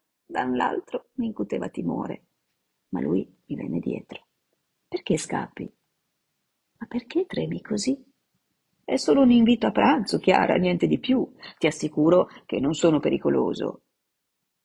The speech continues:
Rise, e qualcosa di lui mi parve ancora più affascinante. Forse le sue rughette intorno agli occhi che si sollevavano all'insù, o le sopracciglia folte nerissime. Sentii un fremito alla bocca dello stomaco. In quel momento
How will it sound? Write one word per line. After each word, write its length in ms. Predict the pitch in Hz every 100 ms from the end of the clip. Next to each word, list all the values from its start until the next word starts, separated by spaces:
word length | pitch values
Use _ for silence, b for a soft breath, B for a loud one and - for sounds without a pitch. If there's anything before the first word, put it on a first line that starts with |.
| _ -
Rise, 560 | 185 170 - - - _ B B
e 100 | -
qualcosa 440 | 202 - 185 190
di 120 | 196
lui 260 | 196 175 196
mi 140 | 220
parve 240 | 220 196 190
ancora 280 | 190 233 208
più 120 | 175
affascinante. 880 | - 175 - 185 165 175 - - _ _ _ _ B -
Forse 540 | 262 - 196 - -
le 140 | - -
sue 200 | 185 180
rughette 440 | 170 180 180 180
intorno 320 | 170 170 170
agli 160 | 170 170
occhi 280 | 190 185 -
che 120 | -
si 100 | 151
sollevavano 540 | - 156 156 151 156
all'insù, 500 | 156 156 165 - 208 _ _ B B
o 80 | 202
le 100 | 202
sopracciglia 580 | 202 202 202 214 190
folte 420 | 185 208 214 208 180
nerissime. 720 | 175 190 - - - - - _ _ b
Sentii 420 | - 240 233 185
un 140 | 170 175
fremito 440 | - 208 226 208
alla 120 | 160
bocca 180 | 170 170
dello 160 | 170 170
stomaco. 640 | - - - - - - _ _ _ _ _ B
In 120 | 220 208
quel 180 | 170
momento 600 | 170 175 240 247 - 240